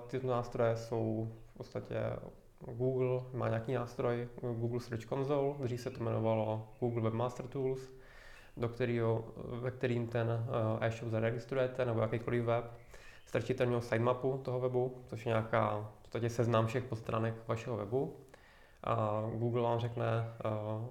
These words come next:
tyhle stránky mám zaindex-, zaindexovaný, tyhle nemám, jak často třeba to, ten, ty stránky prochází a kolik a takové věci. A Seznam,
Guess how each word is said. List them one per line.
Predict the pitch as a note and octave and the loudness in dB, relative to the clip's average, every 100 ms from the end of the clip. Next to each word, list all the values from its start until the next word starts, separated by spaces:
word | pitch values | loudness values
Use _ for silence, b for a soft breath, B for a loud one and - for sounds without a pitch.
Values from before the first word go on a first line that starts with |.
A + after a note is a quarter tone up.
| - - | -10 -4
tyhle | A#2+ A#2 | 0 2
stránky | A2+ A#2+ A2+ A2+ | 0 0 0 2
mám | G#2+ | 2
zaindex-, | A#2+ B2 - | 2 0 -2
zaindexovaný, | A2+ B2+ B2+ B2+ B2+ A#2+ A#2+ | 0 2 0 -2 -2 0 -2
tyhle | B2 G#2+ | -2 0
nemám, | G#2+ B2 C3 C3 C3+ B B B B B | 0 0 0 -2 -8 B B B B B
jak | A#2 A2+ | 0 0
často | A2+ A2+ | 0 -4
třeba | A#2+ - A2+ | -2 0 0
to, | - - | -2 -6
ten, | - A2 A2 A2 | -2 0 0 -2
ty | A#2 A2 | -4 -4
stránky | - A#2 A2 | -2 0 0
prochází | - A2 - A#2+ A#2 | -2 -2 2 2 2
a | A#2 | 0
kolik | A2+ A#2 A#2 B2 | 0 -2 -2 -4
a | |
takové | B2+ - A#2 | -8 -8 -8
věci. | - - - - - - b b b b | -6 -6 -6 -6 -8 -8 b b b b
A | - A2+ A2+ | 0 2 2
Seznam, | A2+ B2+ C3+ C3+ C3 C#3 C#3 | 2 0 2 2 2 -2 -6